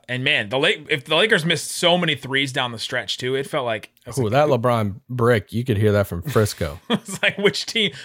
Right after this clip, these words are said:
Speaker 1: which team are we watching brick all these threes right now with the Lakers and Mavs? But,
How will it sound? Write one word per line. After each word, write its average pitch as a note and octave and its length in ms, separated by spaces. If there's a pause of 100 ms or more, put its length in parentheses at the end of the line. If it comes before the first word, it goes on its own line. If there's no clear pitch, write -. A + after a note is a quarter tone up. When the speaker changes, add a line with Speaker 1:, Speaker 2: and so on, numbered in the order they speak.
Speaker 1:
which A#3+ 220
team B3 160
are A3 80
we F#3 120
watching E3+ 420
brick E3 220
all E3 100
these C#3+ 220
threes F3+ 320
right A#2+ 200
now G2+ 340 (300)
with C3 120
the A#2+ 80
Lakers A#2 380
and A2 280
Mavs? G#2+ 400
But, A2 260